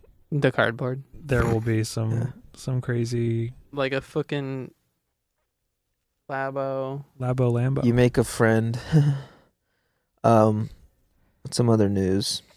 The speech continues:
Speaker 1: Um, y-, okay, so let's, let's fucking cat out of the bag here. I watched Tremors.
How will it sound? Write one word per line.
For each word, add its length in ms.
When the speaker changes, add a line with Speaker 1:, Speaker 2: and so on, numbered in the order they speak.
Speaker 1:
Um, 640
y-, 140
okay, 460
so 500
let's, 220
let's 160
fucking 340
cat 320
out 60
of 60
the 60
bag 300
here. 400
I 80
watched 320
Tremors. 640